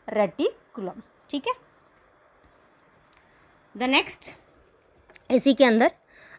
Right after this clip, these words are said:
अब जो, अ, क्रोमैटिन फाइबर्स होते हैं, ठीक है, क्रोमैटिन फाइबर्स के अंदर डार्क and लाइट कलर के स्टेन्स फॉर्मेशन होती है,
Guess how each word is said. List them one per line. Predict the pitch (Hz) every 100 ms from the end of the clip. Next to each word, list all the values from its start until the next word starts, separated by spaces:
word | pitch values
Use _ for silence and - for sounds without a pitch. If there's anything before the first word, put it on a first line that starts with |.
| -
अब | 349 440 - _ 254
जो, | 381 415 427
अ, | - _ _ - 285
क्रोमैटिन | 285 - 277 269 277 370
फाइबर्स | 415 - 226 220 349 415 -
होते | 247 -
हैं, | 196 175 160 _ - -
ठीक | 285 349
है, | 403 - - - -
क्रोमैटिन | 285 302 311 427
फाइबर्स | 427 311 240 262 415 -
के | 302
अंदर | - 214 208 294 - _ _ _ _
डार्क | 202 269 277 381 -
and | 415 370
लाइट | 247 269 -
कलर | 262 233
के | 233 349
स्टेन्स | - - 339 359 427 440 - -
फॉर्मेशन | - - 247 233 240 240 302 285
होती | 220 - 202 208
है, | 269